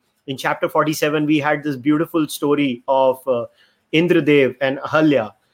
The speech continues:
And clearly in that case also, there is consent. Ahalya consented to what Indradev did. But the point is that a lot of these things, Haris, are much more, uh, much more nuanced. That's, that's all I'm trying to say. Okay, Vidu, I can't let you go because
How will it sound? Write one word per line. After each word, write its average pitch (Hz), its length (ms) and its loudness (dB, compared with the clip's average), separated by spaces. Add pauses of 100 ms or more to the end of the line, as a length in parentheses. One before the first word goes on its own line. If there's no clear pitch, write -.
(240)
And 156 400 0
clearly 214 400 2
in 156 120 2
that 165 260 0
case 175 240 -2
also, 170 400 -2
there 139 200 -2
is 156 340 -4 (420)
consent. 190 500 -4 (240)
Ahalya 180 420 0
consented 180 680 -4
to 160 80 -2
what 139 260 -2
Indradev 139 520 -2
did. 151 280 0 (560)
But 160 100 0
the 190 100 2
point 240 440 2
is 202 220 4
that 196 440 0 (260)
a 165 120 2
lot 160 260 4
of 208 140 -4
these 208 260 -6
things, 190 220 -4
Haris, 175 300 -2
are 180 140 2
much 165 280 -2
more, 175 240 0
uh, 135 380 2
much 151 280 -4
more 175 140 0
nuanced. 139 520 0
That's, 131 160 -10
that's 151 260 -4
all 185 140 4
I'm 165 120 0
trying 160 220 -4
to 160 80 -6
say. 143 220 -2 (300)
Okay, 180 200 4
Vidu, 175 400 4 (140)
I 160 160 0
can't 180 300 -2
let 147 220 -4
you 160 140 -2
go 135 180 -2
because 139 460 -6